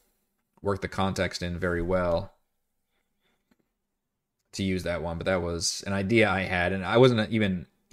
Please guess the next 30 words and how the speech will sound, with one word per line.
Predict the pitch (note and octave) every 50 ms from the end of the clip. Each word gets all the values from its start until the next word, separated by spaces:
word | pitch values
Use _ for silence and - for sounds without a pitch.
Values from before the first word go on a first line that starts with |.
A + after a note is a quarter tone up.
| - _ -
hugely | B2+ C#3+ D3+ C#3+ D3 D#3+
into | D#3 D3 C3+
Temrod's | C#3+ D3 C#3 C#3+ C#3 C3+ C3 -
Fate, | - C3+ C3+ C3+ C3 -
but | A2
I | G2 G2
thought | F#2+ - G2+ G2+ - -
if | - G#2+
I | G2+
was | G2 G2
gonna | G#2+ G#2 G2+
use | G2 F#2+ F#2
any | G#2 G2+ G2+ G2
others, | G2 G2 F#2+ F#2 F#2 F2+ F2+ - - - - _ _ _ _ _ _ _ _ _ -
that | G2+ G2+
would | G2 F#2
be | G2
the | F2+ F#2
one | F#2 F#2 F2+
I | F2
would | F2 F2+ F2+
use. | F2+ F2 E2 E2+ E2+
But | - F#2+ F#2
for | - G2+ F2+
sure, | - - C3 C#3+
we're | D3 C#3+ C#3+
gonna | C#3
use | C3+ C3+ B2+
the | C#3+ C3+
Styes. | - - G2 F#2+ F#2 F2+ F2+ F2+ F2+ F#2 -